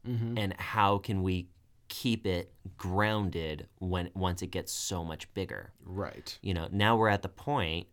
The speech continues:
Speaker 2: you know, there's, there's half a billion of us. There's almost five hundred million fucking Americans running around in America, dude. That's a
Speaker 1: Right.
Speaker 2: shit ton of human people. At,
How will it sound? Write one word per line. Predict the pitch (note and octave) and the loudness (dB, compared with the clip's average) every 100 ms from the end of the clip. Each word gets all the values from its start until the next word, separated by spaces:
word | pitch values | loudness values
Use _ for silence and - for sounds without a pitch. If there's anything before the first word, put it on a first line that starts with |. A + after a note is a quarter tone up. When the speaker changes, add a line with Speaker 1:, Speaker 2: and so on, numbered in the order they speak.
| _ _ _ - | _ _ _ -4
Speaker 2:
you | A#2 | 0
know, | G#2 | 4
there's, | C3+ B2+ - | 4 2 -2
there's | C#3+ - | -2 -2
half | - G#2 F#2+ | 0 0 0
a | |
billion | E2 G2 C#3 G2 C#2 | 0 0 0 -2 -4
of | A#1 | -6
us. | A1 - | -8 -4
There's | A#2 | -2
almost | A2+ F2 - | 0 0 0
five | G2 F2 | 0 0
hundred | F#2 F2 E2 | 0 -2 -2
million | F2+ A2 F2+ D#2 D2 - - | 0 0 0 -4 -6 -10 -6
fucking | G2+ F2 D#2+ | -6 -4 -4
Americans | E2+ B2 G#2 E2+ D#2+ D#2+ | -2 0 0 -2 -6 -6
running | D2+ C#2+ | -6 -6
around | D2 C2+ C#2 | -6 -6 -6
in | C#2+ | -6
America, | D#2+ F2 A2+ D#2+ C#2+ | -4 -4 -4 -6 -8
dude. | B1 B1 G#2 F#2+ | -8 -8 -10 -8
That's | F2 - | -8 -6
a | |
Speaker 1:
Right. | - | -6
Speaker 2:
shit | - - - C#3 - | -8 -6 -4 -4 -4
ton | - D#2+ | -8 -8
of | D#2 | -6
human | - F#2 E2+ | -4 -2 -2
people. | - A#2+ - - - - - - - - _ - | -2 -4 -4 -8 -10 -12 -20 -20 -20 -20 _ -2
At, | F#2+ | -2